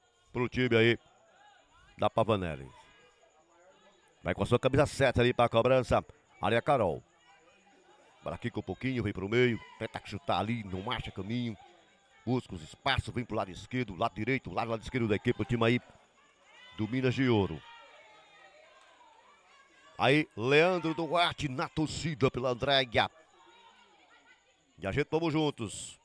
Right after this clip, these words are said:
A Thalita Nobre deu esse toque fantástico aí. Muito obrigado a Thalita Nobre aí. É, um abraço aí pra Thalita,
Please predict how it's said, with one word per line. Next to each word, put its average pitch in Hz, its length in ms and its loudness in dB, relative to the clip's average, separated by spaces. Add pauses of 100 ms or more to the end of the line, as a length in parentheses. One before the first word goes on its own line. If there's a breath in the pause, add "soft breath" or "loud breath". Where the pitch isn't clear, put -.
(300)
A 104 60 -6
Thalita 139 500 -2
Nobre 160 480 2 (1000)
deu 135 220 0
esse 160 160 -4
toque - 400 -4
fantástico - 960 4
aí. 151 80 8
Muito 165 240 4
obrigado 156 340 4
a 160 80 2
Thalita 185 720 2
Nobre 185 460 6
aí. 156 520 6
É, 117 300 4
um 127 100 -2
abraço 135 520 4
aí 143 140 8
pra 135 140 2
Thalita, 127 600 2